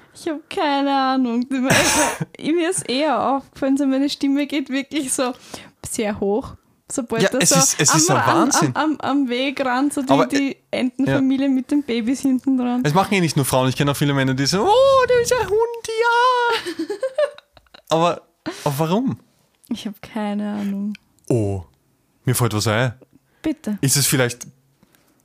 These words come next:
Speaker 2: tatsächlich evolutionär bedingt? Weil es ist ja so, dass Babys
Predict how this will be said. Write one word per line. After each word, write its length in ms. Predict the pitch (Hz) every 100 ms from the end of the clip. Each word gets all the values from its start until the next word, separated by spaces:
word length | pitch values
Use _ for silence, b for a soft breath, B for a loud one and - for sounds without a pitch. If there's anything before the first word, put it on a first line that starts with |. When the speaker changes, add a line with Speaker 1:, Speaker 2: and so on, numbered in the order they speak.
| _
Speaker 2:
tatsächlich 640 | - 127 143 - 139 139 139
evolutionär 580 | 123 120 117 127 117 135
bedingt? 440 | 120 120 131 - - B -
Weil 100 | 120
es 80 | 131
ist 100 | 127
ja 60 |
so, 140 | 123 139
dass 240 | 131 -
Babys 840 | - 127 139 160 131 135 - -